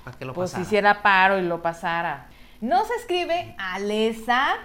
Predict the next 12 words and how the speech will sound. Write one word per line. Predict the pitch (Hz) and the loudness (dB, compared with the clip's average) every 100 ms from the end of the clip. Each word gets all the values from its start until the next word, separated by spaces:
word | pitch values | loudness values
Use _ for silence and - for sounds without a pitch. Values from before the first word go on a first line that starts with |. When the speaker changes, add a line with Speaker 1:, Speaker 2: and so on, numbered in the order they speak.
| - | -14
Speaker 1:
Ok. | - - - - | -20 -20 -20 -6
Speaker 2:
nuestra | 214 226 233 - 240 233 | -2 0 -2 -2 -2 0
querida | 226 240 269 | 0 0 -2
suprema | 269 247 247 254 262 269 269 | -4 -2 0 0 -2 -4 -4
y | - 285 | -4 -2
editora | 285 254 240 247 262 269 269 | 0 0 -4 -4 0 2 0
de | 233 254 | -2 -4
Mandrágora | 233 208 208 214 226 240 226 - | -4 -2 0 0 0 0 0 -2
Ediciones. | 240 269 226 226 262 262 311 554 - - - - - | -6 -4 -6 -4 -4 0 -2 -2 -12 -20 -20 -20 -18
Speaker 1:
Bien. | 113 117 208 | -16 -16 -8
Speaker 2:
Eh, | 214 220 214 208 208 - | -2 0 0 0 -4 -4
dice, | 208 349 359 277 175 | -4 -2 -2 -4 -4